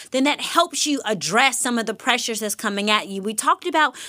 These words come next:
knowing who you're trying to please and all the issues of people pleasing. We talked about knowing what you want to accomplish so that you'll stay on mission. We talked about being focused and the pressure that comes with living with broken focus.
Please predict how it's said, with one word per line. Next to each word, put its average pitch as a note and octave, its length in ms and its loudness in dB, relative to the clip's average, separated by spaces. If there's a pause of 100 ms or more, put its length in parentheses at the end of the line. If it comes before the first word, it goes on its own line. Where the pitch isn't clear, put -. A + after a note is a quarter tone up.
knowing C#4+ 300 2
who D4 80 2
you're C4 180 -2
trying B3+ 400 2
to A#3+ 140 -2
please A#3 580 -2
and G#3 140 -4
all A#3+ 240 2
the A#3+ 280 -4
issues B3+ 440 0
of G3+ 160 -4
people C4 340 0
pleasing. F3 480 -6 (260)
We A#3+ 80 -2
talked F4 360 0
about E4+ 220 2
knowing C4+ 440 4
what C4 180 0
you A#3 180 -2
want A3 320 0
to G#3 180 -4
accomplish G3 720 -2 (180)
so B3 140 0
that C#4 180 0
you'll D#4+ 120 2
stay B3+ 320 2
on G#3+ 280 0
mission. G#3+ 400 0
We G3+ 140 -8
talked B3 320 0
about E4 180 4
being E4+ 160 0
focused D#4 800 -2 (520)
and A#3 160 2
the A3 100 0
pressure - 540 0
that A#3+ 160 -2
comes B3+ 360 0
with G#3+ 160 -4
living A#3+ 340 0
with G#3+ 180 -2
broken G#3 400 -2
focus. E3+ 480 -8